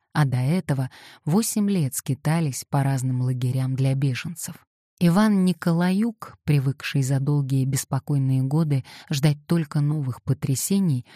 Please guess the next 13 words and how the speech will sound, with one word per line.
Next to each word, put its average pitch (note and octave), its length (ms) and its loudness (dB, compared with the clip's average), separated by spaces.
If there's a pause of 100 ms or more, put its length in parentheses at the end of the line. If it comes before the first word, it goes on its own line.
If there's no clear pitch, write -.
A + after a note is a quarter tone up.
(220)
поначалу G#3 520 0
отнёсся G3 520 -2
скептически - 880 -6
к - 140 -6
самой C3+ 460 2
идее D3+ 360 0
стать C3+ 380 0
домовладельцем. C#3+ 1000 0 (560)
"Из-за C3+ 300 2
горького C#3 460 0
опыта D3 400 0
наших C#3 420 -2
отцов E3+ 420 -2